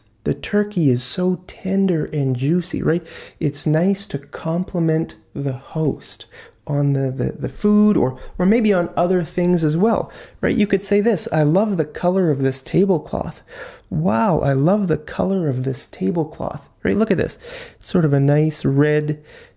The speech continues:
checkered pattern on the tablecloth. It's a nice tablecloth. So,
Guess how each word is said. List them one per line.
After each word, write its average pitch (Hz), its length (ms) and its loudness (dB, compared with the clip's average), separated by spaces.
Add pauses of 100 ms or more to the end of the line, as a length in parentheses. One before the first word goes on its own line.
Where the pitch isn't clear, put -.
(140)
checkered 165 640 -2 (280)
pattern 165 640 -2
on 160 120 -4
the 143 80 0
tablecloth. 156 640 -4
It's - 140 -6
a 180 60 0
nice 185 260 0
tablecloth. 180 580 -2
So, 185 340 -2